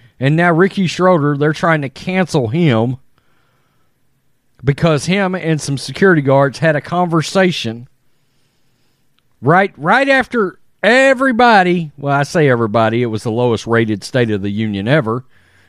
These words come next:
or in the last thirty years or whatever it was, but, uh, these people stood up there, Biden, the president of the United States,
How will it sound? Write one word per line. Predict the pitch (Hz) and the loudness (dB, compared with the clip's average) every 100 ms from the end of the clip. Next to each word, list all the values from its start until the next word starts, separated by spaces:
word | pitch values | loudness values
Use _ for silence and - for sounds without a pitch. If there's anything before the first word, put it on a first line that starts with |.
| - | -2
or | 107 | 0
in | 107 | 2
the | 110 | 2
last | 110 127 110 - | 2 2 2 0
thirty | 127 117 | -2 -2
years | 113 135 110 | -4 -4 -4
or | |
whatever | 95 127 139 156 113 | -2 0 2 2 0
it | |
was, | 104 104 107 117 | -2 -2 0 -2
but, | 107 110 110 - _ _ _ _ _ _ _ _ _ _ _ _ - | 0 2 0 -4 _ _ _ _ _ _ _ _ _ _ _ _ -8
uh, | - | -4
these | 135 226 214 | 0 0 2
people | 285 233 180 180 | 0 2 2 0
stood | 170 - 202 240 | -2 -2 2 2
up | 247 - | 2 2
there, | 180 180 | 2 2
Biden, | 165 185 233 180 185 175 | 2 2 2 0 -6 -6
the | 131 | -8
president | - 185 226 214 226 233 - | -6 -2 -2 -2 -2 -4 -2
of | 190 196 196 170 | 2 4 4 0
the | |
United | 175 180 202 185 156 | -2 0 0 0 -2
States, | - 208 180 - | 2 2 2 -2